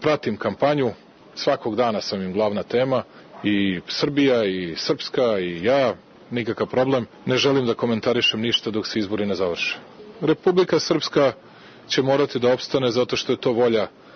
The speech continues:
srpskog naroda i zato što je to volja međunarodno pravnog ugovora kakav je Dejtonski sporazum, a jedan od garanta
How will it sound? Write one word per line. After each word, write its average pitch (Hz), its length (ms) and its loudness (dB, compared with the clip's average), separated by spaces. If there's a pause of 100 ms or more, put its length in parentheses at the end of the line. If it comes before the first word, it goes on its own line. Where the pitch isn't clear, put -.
(300)
srpskog 156 500 -2
naroda 135 460 2 (180)
i 120 60 -4
zato 120 240 -2
što - 160 -4
je 113 80 -2
to 131 100 0
volja 117 280 2
međunarodno 113 600 0
pravnog 104 440 -2
ugovora 104 380 0
kakav 104 320 -4
je 98 80 0
Dejtonski 98 440 -4
sporazum, 117 500 -2 (460)
a 107 120 0
jedan 120 320 2
od 104 100 0
garanta 113 500 0